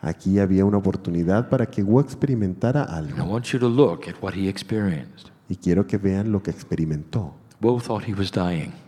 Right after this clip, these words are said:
Speaker 1: Wo pensó que estaba muriendo.
Speaker 2: Yet again.
Speaker 1: Una vez más.
Speaker 2: Instead of dying, Woe was on the table being operated on.
Speaker 1: Pero realmente, en lugar de estar muriendo, a Wo lo estaban operando sobre una mesa quirúrgica.
Speaker 2: By the primitive doctors of a day.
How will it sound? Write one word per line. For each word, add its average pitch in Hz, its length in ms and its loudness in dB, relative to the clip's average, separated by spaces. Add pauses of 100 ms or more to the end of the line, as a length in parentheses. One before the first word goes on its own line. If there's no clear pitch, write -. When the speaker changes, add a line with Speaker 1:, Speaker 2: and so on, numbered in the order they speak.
(500)
Speaker 1:
Wo 117 360 2
pensó 110 460 0
que 131 80 -4
estaba 92 380 -2
muriendo. 76 720 -2
Speaker 2:
Yet 98 240 -2
again. 110 480 -2 (520)
Speaker 1:
Una 113 300 2
vez 107 240 0
más. 73 420 -8 (280)
Speaker 2:
Instead 95 400 0
of 117 160 -2
dying, 143 480 0
Woe 135 180 6
was 127 260 0
on 131 220 2
the 120 80 -8
table 139 400 2
being 110 240 -2
operated 85 540 -2
on. 73 320 -8 (360)
Speaker 1:
Pero 90 160 2
realmente, 95 540 2
en 104 80 0
lugar 90 300 2
de 110 60 2
estar 104 260 0
muriendo, 107 640 4
a 85 80 0
Wo 87 200 6
lo 110 120 4
estaban 104 400 0
operando 101 480 0
sobre 90 240 0
una 95 180 2
mesa 92 320 0
quirúrgica. - 640 -2
Speaker 2:
By 82 140 -6
the 92 100 -4
primitive 123 540 -2
doctors 120 520 0
of 107 120 0
a 110 40 2
day. 127 360 0